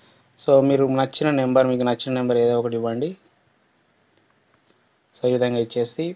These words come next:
పిన్ నెంబర్ కన్ఫర్మ్ చేసుకోండి. So, నేను ఇది డూప్లికేట్ చేస్తే మళ్ళీ నేను చేంజ్ చేసుకుంటాను. So, మీకు ఏదైనా ఈమెయిల్ ఉంటే కనుక ఈమెయిల్ ఇవ్వండి, లేదంటే స్కిప్ అంటే స్కిప్ అనండి. ఓకే,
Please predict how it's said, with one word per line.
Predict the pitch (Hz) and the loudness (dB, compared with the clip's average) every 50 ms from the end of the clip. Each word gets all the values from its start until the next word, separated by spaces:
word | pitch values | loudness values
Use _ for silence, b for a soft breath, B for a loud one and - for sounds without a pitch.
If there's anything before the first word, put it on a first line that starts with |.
| _ _ - | _ _ -2
పిన్ | 135 131 127 | 0 0 2
నెంబర్ | 127 123 123 123 - | 2 2 2 2 0
కన్ఫర్మ్ | - 120 113 - 127 120 117 117 | -2 -6 -4 -4 -4 -4 -2 -4
చేసుకోండి. | 117 - - - 113 120 135 175 190 _ b b b b b b b b b _ - - | -4 -6 -6 -10 -10 -10 -10 -12 -14 _ b b b b b b b b b _ -16 -4
So, | - 127 127 | -2 0 0
నేను | 131 131 131 | 0 0 0
ఇది | 127 127 123 120 127 | 0 0 -2 0 -2
డూప్లికేట్ | 127 127 131 135 135 143 135 131 127 123 | -2 -2 -2 -4 0 2 2 2 2 0
చేస్తే | 120 - - 139 135 | 0 -2 -2 -4 -4
మళ్ళీ | 131 123 123 123 | -2 -2 -2 -2
నేను | 123 120 117 - | -2 -4 -4 -4
చేంజ్ | 123 120 120 120 | -4 -4 -4 -4
చేసుకుంటాను. | 117 - - 117 117 117 120 131 160 - _ b b b b b b b b - | -6 -6 -12 -12 -12 -12 -12 -12 -14 -16 _ b b b b b b b b 0
So, | - 165 160 | 2 4 4
మీకు | 170 160 160 165 | 6 6 8 8
ఏదైనా | 165 160 156 147 143 147 | 8 8 6 6 6 6
ఈమెయిల్ | 160 165 165 165 160 156 151 | 6 6 6 6 6 4 4
ఉంటే | 151 143 156 156 156 | 4 4 4 4 6
కనుక | 151 156 156 156 175 170 151 135 139 | 4 2 2 2 4 4 4 4 2
ఈమెయిల్ | 139 143 143 139 139 | 2 2 2 2 4
ఇవ్వండి, | 139 139 147 151 | 4 4 4 2
లేదంటే | 165 170 - | 0 0 -2
స్కిప్ | - - 131 135 - 135 | -2 -6 -6 0 0 0
అంటే | 131 131 131 - | 0 0 -2 -2
స్కిప్ | - 127 123 - 123 123 | -6 -8 -4 -2 -2 -2
అనండి. | 120 117 120 151 196 - _ _ _ _ _ _ _ _ _ _ - | -2 -2 -4 -6 -8 -10 _ _ _ _ _ _ _ _ _ _ -10
ఓకే, | 127 127 | -6 -4